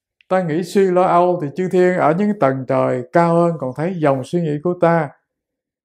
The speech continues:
Thế nhưng các vị không buồn, không vui, không nghĩ suy, trạng thái tâm của các vị rỗng lặng tịch nhiên, chiếu sáng thì không thần linh nào thấy được. Thinh văn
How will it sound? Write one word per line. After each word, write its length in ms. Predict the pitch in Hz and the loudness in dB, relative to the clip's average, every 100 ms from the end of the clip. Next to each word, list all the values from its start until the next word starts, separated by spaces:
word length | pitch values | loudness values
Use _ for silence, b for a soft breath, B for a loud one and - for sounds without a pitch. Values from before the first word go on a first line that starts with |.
| - | 0
Thế 100 | 233 | 2
nhưng 200 | 240 220 208 - b b - | 4 2 -2 -10 b b 0
các 160 | 240 | 2
vị 160 | 226 175 175 | 4 2 2
không 340 | 214 226 226 175 | 0 0 -2 0
buồn, 280 | 170 165 | 0 0
không 280 | 170 208 214 | -4 -6 -4
vui, 380 | 208 220 220 165 143 | 0 2 2 -2 -6
không 320 | 202 214 208 | -4 -4 -2
nghĩ 180 | 170 202 | -4 -4
suy, 340 | 196 208 208 208 B _ | 0 2 2 0 B _
trạng 200 | 151 170 | -2 -2
thái 160 | 190 220 | -2 -4
tâm 360 | 214 202 196 | 0 0 0
của 120 | 185 190 | -6 -4
các 160 | 220 | -2
vị 200 | 202 185 | -2 -4
rỗng 300 | 147 160 185 | 0 -2 -2
lặng 280 | 214 170 170 170 | -4 -4 -4 -2
tịch 120 | 170 | -2
nhiên, 380 | 180 196 196 180 - | -2 -4 -4 -8 -8
chiếu 240 | 196 233 | -2 -2
sáng 380 | 247 196 185 233 | -2 -2 -2 -2
thì 180 | 185 151 156 B B | -4 -4 -6 B B
không 280 | - 240 233 226 - | 2 4 4 -2 0
thần 280 | 175 156 | 0 2
linh 200 | 165 185 | 2 2
nào 160 | 175 147 | 2 0
thấy 220 | 151 196 | -2 -4
được. 200 | 190 139 - _ _ _ _ _ _ _ _ _ | -2 -4 -6 _ _ _ _ _ _ _ _ _
Thinh 180 | 190 185 | -4 0
văn 300 | 180 180 | 0 -2